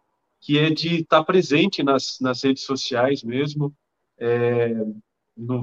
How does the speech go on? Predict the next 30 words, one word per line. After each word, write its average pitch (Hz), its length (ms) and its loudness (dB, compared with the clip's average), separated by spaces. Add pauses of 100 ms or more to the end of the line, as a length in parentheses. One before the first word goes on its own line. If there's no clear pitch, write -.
nas 120 160 0
plataformas, 131 1160 4
na, 123 420 -2 (220)
na 139 100 0
onde 196 180 2
for, 165 400 0 (420)
pra 139 100 -6
que - 80 -4
a 139 40 6
gente 147 180 0
possa 147 280 2
evangelizar. 139 640 2
Isso 147 180 -2
é 156 40 0
uma 156 120 0
responsabilidade, 151 1080 0 (480)
porque 147 480 0
se 175 280 2
a 185 60 8
gente 170 320 0
não 165 240 4
está, 165 440 4 (500)
né, 139 440 0 (100)
coisa 147 280 2
errada 151 380 6
vai, 156 300 4 (120)
vai 151 220 2 (240)
tomar 147 280 4
esse 147 200 -4
lugar. 139 340 0